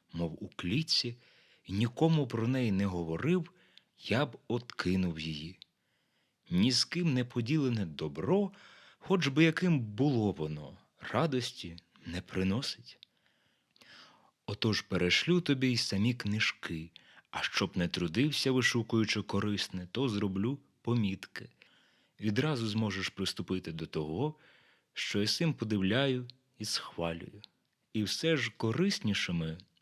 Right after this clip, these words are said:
ніж книжки, були б для тебе живий голос і товаришування з розумними людьми. Потрібно бути на місці і самому все побачити.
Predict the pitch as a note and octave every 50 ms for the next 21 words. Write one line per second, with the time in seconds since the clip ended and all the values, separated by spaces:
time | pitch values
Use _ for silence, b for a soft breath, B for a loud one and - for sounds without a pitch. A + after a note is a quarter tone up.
0 | _ _ - A2 G#2 G2 F#2 E2+ - - G2+ G#2 G#2+ - - - - - D#2+ D2+
1 | D2+ - - _ _ _ _ _ - - A2 C3+ D#3+ E3+ D3 A#2+ A2+ B2 A#2+ -
2 | C3+ C3 A#2 A#2 A2 G2 - F#2+ G#2 G#2+ C3 A2 F2 D2+ F2 B2+ E3+ E3+ E3 D3
3 | - - - b b b b b b b b b b b b C#3+ C3+ - D3 C3+
4 | C3 C3 C3 A#2+ - - C3 B2+ A#2+ G2 F#2+ G#2+ B2 C3 C3 B2+ B2 A#2+ A#2 G2
5 | F#2 F2+ F2+ F2 E2 - G2 G#2+ A2+ A2+ G#2+ G#2+ G2+ G2+ G2 F2+ F2+ F#2+ F2 E2+
6 | E2 D#2 D2+ D2 D2+ - - _ _ _ _ _ _ _ _ _ _ _ - B2+
7 | B2 B2 F3 G3+ F3+ D#3 D3+ D3 C3 A#2 B2 D3 D3 - - A2+ G#2 F2 D#2 D2
8 | D#2+ G#2+ E3 E3 - - - - A2+ A#2 B B B B B B B B B B
9 | _ - A2+ - - - A#2 A#2+ B2 D#3 F#3 F3+ D#3 - - D3 - - C#3 B2
10 | A2+ G2+ E2+ E2 - - - - - - -